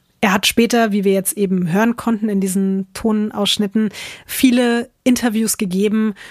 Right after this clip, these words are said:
und dabei unter anderem auch gesagt, er hätte sich wegen Monikas unaufhaltsamer politischer Radikalisierung immer gewünscht, Zitat, "eine barmherzige Kugel möchte diese Tragödie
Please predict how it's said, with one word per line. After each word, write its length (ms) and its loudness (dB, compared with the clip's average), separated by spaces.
und 200 0
dabei 460 0
unter 300 0
anderem 440 0
auch 400 0
gesagt, 760 -6
er 140 -2
hätte 320 0
sich 360 -4
wegen 200 0
Monikas 760 -2
unaufhaltsamer 1200 -2
politischer 840 -2
Radikalisierung 960 -2
immer 260 2
gewünscht, 580 -2
Zitat, 800 -2
"eine 240 -2
barmherzige 1000 -4
Kugel 580 0
möchte 360 0
diese 300 -2
Tragödie 840 0